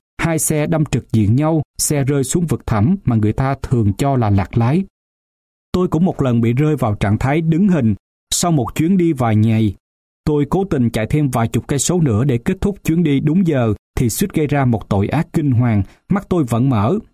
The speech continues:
tay vẫn đặt trên vô lăng, nhưng quang cảnh giao thông trước đầu xe thì không thay đổi nên cứ ôm vô lăng mà thẳng tiến.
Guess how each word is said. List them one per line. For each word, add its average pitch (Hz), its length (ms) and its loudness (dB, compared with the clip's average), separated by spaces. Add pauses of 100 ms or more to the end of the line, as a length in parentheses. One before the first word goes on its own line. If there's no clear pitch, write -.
(160)
tay 160 280 0
vẫn 127 260 -2
đặt 131 180 -2
trên 143 140 0
vô 143 160 0
lăng, 156 260 0 (220)
nhưng 180 180 0
quang 160 220 0
cảnh 123 220 0
giao 165 160 0
thông 143 220 0
trước 208 240 -4
đầu 110 160 0
xe 143 280 -2 (100)
thì 120 120 -2
không 165 300 -2
thay 156 180 -2
đổi 120 420 0
nên 135 200 0
cứ 175 300 -4
ôm 156 200 0
vô 139 180 0
lăng 139 260 0
mà 98 140 0
thẳng 104 180 0
tiến. 160 300 0